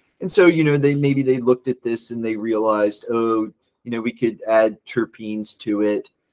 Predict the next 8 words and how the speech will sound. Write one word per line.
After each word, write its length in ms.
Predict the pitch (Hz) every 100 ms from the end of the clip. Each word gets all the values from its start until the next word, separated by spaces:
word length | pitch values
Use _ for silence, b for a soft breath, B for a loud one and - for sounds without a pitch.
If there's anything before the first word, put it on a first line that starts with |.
| _
And 100 | -
so 80 | 143
just 260 | 156 175 - -
over 360 | 165 139 143
time, 720 | - - 139 131 131 127 123 127 _ _ _ _ _ _ _ -
you 100 | 127
can 220 | 135 127
see, 680 | - - 131 127 127 123